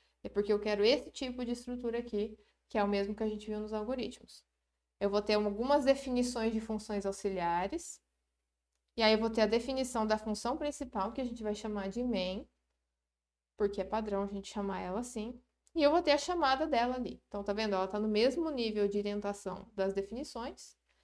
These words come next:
e indentado dentro da função main, ali eu vou fazer basicamente leitura e escrita dos dados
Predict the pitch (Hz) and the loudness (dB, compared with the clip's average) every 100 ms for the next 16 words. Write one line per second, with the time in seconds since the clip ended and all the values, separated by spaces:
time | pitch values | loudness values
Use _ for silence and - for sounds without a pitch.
0 | _ _ _ _ _ _ - 320 311 302 | _ _ _ _ _ _ 2 4 6 6
1 | 294 262 262 240 220 220 220 233 233 240 | 6 6 4 2 0 0 -2 -4 -4 -4
2 | 277 277 269 302 240 233 240 240 254 233 | -2 -2 0 2 2 0 0 0 2 2
3 | 196 202 196 214 202 190 202 202 202 226 | 2 2 0 -2 -2 -2 0 0 2 2
4 | 214 208 214 - 233 247 247 214 208 190 | 2 2 -4 -2 0 0 -4 -6 -4 -4
5 | 196 240 392 - | -4 -6 -10 -12